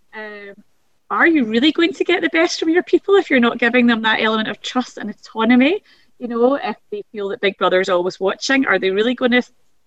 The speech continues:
you know, thrive? Are they really gonna take the risks that you might need them to take and, you know, show, show up as their true self at work? Um, so it's really dangerous, I guess, not to trust, trust your people, because it doesn't help in any way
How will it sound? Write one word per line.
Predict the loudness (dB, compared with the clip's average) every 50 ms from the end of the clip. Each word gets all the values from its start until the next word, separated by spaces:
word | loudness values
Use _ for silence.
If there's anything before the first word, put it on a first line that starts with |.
| _ _
you | -6 -4
know, | -4 -4
thrive? | -4 _ -4 -2 0 2 2 0 0 0
Are | 0 0
they | 0 0
really | 2 2 0 0
gonna | -2 -2 -4 -4
take | -4 -4 -4 -4
the | -2 -2
risks | -2 -2 -2 -6 -10 -12
that | -10 -8
you | -6 -4
might | -2 -2 -2
need | -2 -2 -2
them | -2 -2 -4
to | -6 -10
take | -6 -2 -2 0 2 2 2 0 0 -2
and, | -4 -4 -4 -6 -12 -18 -20 -20 _ _ -10
you | -8 -8
know, | -8
show, | -6 -2 0 2 2 2 0
show | -2 0 2 4
up | 4 2 2 0
as | -2 -2 -2
their | -2 -4
true | -4 -2 0 0 0
self | 0 0 -2 -2 -2 -2 -6
at | -8 -6
work? | -2 0 0 0 0 -2 -8 -10 -6 -2
Um, | 0 2 2 2 2 2 0 -4 -6 -8 -10 -14 _ -20 -20 _ _ _ _ _ _ _ _ _ _ _ _ _ _ _ _
so | 2 2 2 2 2 -2 -6 -4 -2 -2 -2 -2 -6 _ _ _ _ _
it's | -14 -12 -12 -12 -12 -6
really | -2 -2 -2 -2 -4 _ -2
dangerous, | 2 2 2 2 2 2 4 4 4 4 2 2
I | 0
guess, | 2 4 4 2 2 4
not | 2 2 2 0 -2
to | -6 -10
trust, | -6 -2 -2 -2 -2 -4 -6 -16 _ _ _ _ _ _ -6
trust | -4 -4 -4 -2 -4
your | -4 -2
people, | -2 -4 -4 -2 -2 -4 -2
because | -2 -4 -6 -2 -2 -2 -2 -2
it | -2 -6 -4
doesn't | -4 -4 -2 -4 -6 -8 -10 -14 -18 -20 _ _ -14
help | -6 -4 -4 -4 -4 -6
in | -8 -6
any | -6 -6 -4 -4 -4 -4 -4
way | -6 -8 -4 -2 0 2 2 0 0 -2 -6